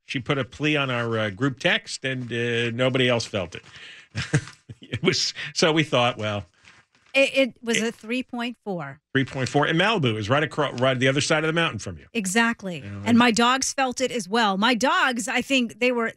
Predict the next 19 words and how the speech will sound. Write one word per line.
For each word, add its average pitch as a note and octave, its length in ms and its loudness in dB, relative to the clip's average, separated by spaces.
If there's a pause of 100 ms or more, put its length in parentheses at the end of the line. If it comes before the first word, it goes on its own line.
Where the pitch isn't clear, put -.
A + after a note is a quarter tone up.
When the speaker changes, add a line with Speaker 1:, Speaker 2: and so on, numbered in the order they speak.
(120)
Speaker 2:
actually, C4 340 0
for G#3+ 100 -10
the G3 80 -6
first B3+ 280 -2
time, A3+ 200 -2
I - 20 -2
think G#3+ 160 -6
my G3 120 -6
dogs G3+ 420 -2
were F#3+ 100 -8
more F#3+ 260 -4
concerned G3 460 -4
about F#3 220 0
this G3 240 -4
one F#3 160 -2
than F3+ 120 -2
I A#3 180 2
was - 300 -8
even. - 320 -20